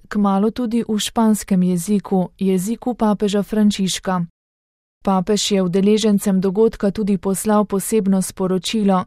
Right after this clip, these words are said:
ki ga je podpisal vatikanski državni tajnik kardinal Tarcisio Bertone.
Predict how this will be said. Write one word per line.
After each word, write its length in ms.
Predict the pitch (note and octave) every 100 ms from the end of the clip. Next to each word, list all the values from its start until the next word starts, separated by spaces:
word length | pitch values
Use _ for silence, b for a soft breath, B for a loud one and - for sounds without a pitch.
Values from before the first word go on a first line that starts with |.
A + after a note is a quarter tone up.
| -
ki 140 | -
ga 140 | F3+ F#3+
je 160 | F#3
podpisal 680 | F3+ G3 - A3+ A3 - F#3+
vatikanski 840 | F#3 G3+ G3+ G#3+ F#3 F3+ F3 - F3+
državni 560 | F3+ F3 G3 G3 F#3
tajnik 600 | E3+ A3 A3 G3+ F#3 -
kardinal 580 | - A3+ G#3+ G#3+ G3 F#3+
Tarcisio 680 | G3+ G#3 G3 G#3 F3+ F#3 F#3+
Bertone. 680 | G3 G3+ G#3 F#3+ F#3 F3+